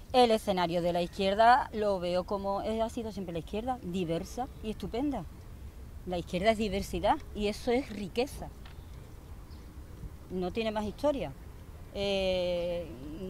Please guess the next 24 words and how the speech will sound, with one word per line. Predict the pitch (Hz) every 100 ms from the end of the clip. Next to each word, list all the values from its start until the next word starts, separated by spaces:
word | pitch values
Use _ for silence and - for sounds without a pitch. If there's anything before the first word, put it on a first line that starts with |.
| 170
quieren | 196 190 202
demonizarnos | 214 208 208 - 226 269 233
por | 226 214
las | 214
razones | 214 202 220
que | 220
sean, | 196 254
pero | 233 190
no. | 180 247 - - - - - - -
La | 190 170
izquierda | - 202 214
en | 262
Cádiz | 240 240 269
está | 247 277
viva. | 254 240 339 180 - - - - - - - - -
Es, | - 190 -
tiene | 240 208
mucha | 208 277 - 262
salud | - 247 349 403 - - - - - - - - - - -
y | 247
su | - 240
diversidad | 226 214 202 220 269 311 -
es | 294 - - -
riqueza. | - 220 262 285 - 143